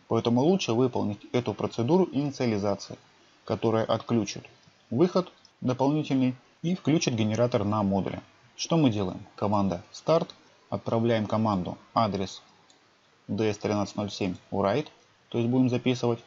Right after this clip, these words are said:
Указываем адрес регистра, в котором мы начнем писать, это нулевой, самый первый, секунды, и заполняем его.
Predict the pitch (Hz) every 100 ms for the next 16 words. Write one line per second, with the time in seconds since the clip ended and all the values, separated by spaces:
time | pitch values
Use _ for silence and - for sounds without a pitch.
0 | - _ _ - 120 131 117 104 98 92
1 | - _ _ _ _ 117 107 101 - 101
2 | 113 - 90 - 101 101 98 98 - 95
3 | 90 95 - - - - 120 117 117 113
4 | 117 120 - 104 101 110 107 104 107 -
5 | - - - 110 101 98 - _ _ _
6 | - 185 147 107 101 98 90 87 -